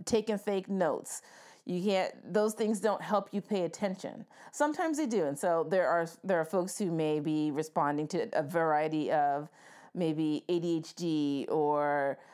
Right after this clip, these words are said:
um, other mental health things where they, it looks like they're not paying attention, but they are. But that's not all of us. Um, if you are in that situation, you're like, "I'm, I, perhaps I should be diagnosed." Engage with the mental health provider or your primary care physician to see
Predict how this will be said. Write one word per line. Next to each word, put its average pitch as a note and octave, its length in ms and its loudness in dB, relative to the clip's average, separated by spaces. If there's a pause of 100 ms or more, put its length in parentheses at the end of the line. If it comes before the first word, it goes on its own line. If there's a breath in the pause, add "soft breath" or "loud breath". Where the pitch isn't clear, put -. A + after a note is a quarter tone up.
(180 loud breath)
um, D3 420 0
other F3 220 2
mental E3 280 -2
health D#3+ 220 0
things D#3+ 260 -2
where D#3 160 0
they, D3 480 0
it F#3 140 -2
looks G3 180 0
like F3 160 0
they're F#3 80 -2
not F3 240 -2
paying F3 200 -2
attention, E3+ 380 -4
but D#3 120 -6
they D#3 140 -2
are. D#3+ 200 2
But E3 140 -4
that's F#3 240 0
not G3+ 140 0
all F3 200 2
of B2+ 140 -2
us. B2 340 -4 (800 loud breath)
Um, C3+ 460 0 (400)
if F#3+ 180 2
you G3+ 100 4
are F3+ 120 4
in F#3+ 80 0
that F3+ 160 -2
situation, F#3 500 0
you're D#3+ 140 2
like, C#3+ 260 0
"I'm, G3 260 0
I, E3+ 140 2
perhaps D#3+ 400 -2
I D#3 60 2
should F3+ 180 -6
be F3+ 120 -4
diagnosed." F#3 600 0 (720 loud breath)
Engage F#3+ 460 2
with G#3+ 180 -2
the G3+ 80 -2
mental F#3+ 340 0
health F3+ 280 0
provider F3+ 540 0
or D#3+ 340 2
your D#3 200 0
primary E3 440 0
care F3 240 0
physician D#3 400 -4
to E3 100 -6
see F3 380 -4